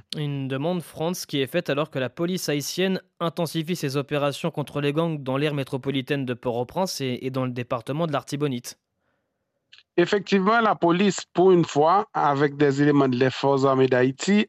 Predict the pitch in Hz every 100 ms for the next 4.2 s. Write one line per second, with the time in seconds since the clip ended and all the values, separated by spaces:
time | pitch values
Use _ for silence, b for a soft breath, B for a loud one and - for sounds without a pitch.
0 | _ 151 143 135 151 147 139 - 139 156
1 | 185 208 - B B _ 139 165 165 185
2 | 156 160 143 135 127 135 123 - 180 196
3 | 151 147 143 139 143 127 123 123 113 143
4 | 185 196